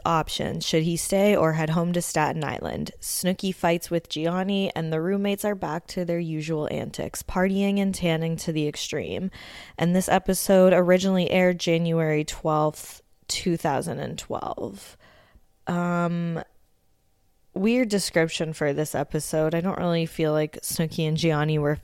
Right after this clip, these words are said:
fighting, but I'll get into that a little bit when I get to the scene. So the episode starts where the last one left off, which is just Vinny saying that he has really bad anxiety. He can't function.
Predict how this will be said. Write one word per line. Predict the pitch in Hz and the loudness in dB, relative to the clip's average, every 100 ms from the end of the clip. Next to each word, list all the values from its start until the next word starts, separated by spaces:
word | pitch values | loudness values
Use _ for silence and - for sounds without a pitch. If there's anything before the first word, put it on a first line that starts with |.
| - | 0
fighting, | 156 156 147 147 156 190 214 - - - - | 2 4 2 2 4 2 2 -4 -18 -20 0
but | 175 170 | 4 6
I'll | 165 170 | 6 4
get | 170 | 4
into | 160 151 - 151 | 2 0 0 2
that | 143 | 4
a | 151 | 4
little | 143 143 | 2 4
bit | 151 - | 4 4
when | 156 | 2
I | 156 | 0
get | 147 - | -2 -4
to | - 151 | -6 -8
the | 143 | -8
scene. | - - - 160 | -8 -8 -6 -6
So | 156 180 165 165 - | -4 0 2 2 0
the | 185 190 | 0 0
episode | 196 226 233 208 | 0 0 0 -2
starts | - 170 160 165 - | -2 0 0 0 0
where | 170 | 0
the | 165 | 2
last | 160 156 - | 2 0 -2
one | 165 160 | -2 -2
left | 147 - | -4 -2
off, | 147 147 - | 0 -2 -2
which | 151 - 156 | -4 -2 0
is | 151 147 - - - - - | 0 -2 -8 -16 -18 -20 -12
just | - 202 170 | -4 -4 0
Vinny | 175 170 170 | 0 2 0
saying | 165 160 160 | 0 -2 -2
that | 156 | -4
he | 156 165 | -2 -2
has | 151 | -2
really | 160 156 151 | -2 -2 0
bad | 151 151 | 0 0
anxiety. | 151 160 147 185 185 190 185 190 | 0 -2 0 2 4 4 2 0
He | 175 190 | -2 -6
can't | - 175 - | -4 -4 -4
function. | - 165 165 - 180 160 160 | -6 -4 -4 -4 -2 0 -2